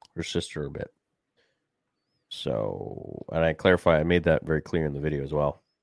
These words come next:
I don't know if you watched it. Uh, two out of two that she abandoned Death Watch, believing no outsider should ever be in charge of Mandalore. Hence, after the Death, that Death, Death Watch became fractured and Civil War erupted. Go rewatch that moment from the season five Mando arc. Yeah, no, I, I think you just didn't watch the whole breakdown,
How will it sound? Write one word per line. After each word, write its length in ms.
I 40
don't 80
know 60
if 100
you 80
watched 200
it. 100
Uh, 180
two 160
out 60
of 80
two 240
that 160
she 160
abandoned 460
Death 200
Watch, 180
believing 320
no 160
outsider 320
should 280
ever 180
be 140
in 100
charge 240
of 80
Mandalore. 580
Hence, 340
after 520
the 300
Death, 360
that 200
Death, 240
Death 220
Watch 200
became 260
fractured 540
and 120
Civil 280
War 160
erupted. 460
Go 80
rewatch 400
that 100
moment 280
from 140
the 60
season 280
five 220
Mando 320
arc. 240
Yeah, 280
no, 380
I, 240
I 140
think 320
you 60
just 180
didn't 160
watch 220
the 60
whole 260
breakdown, 640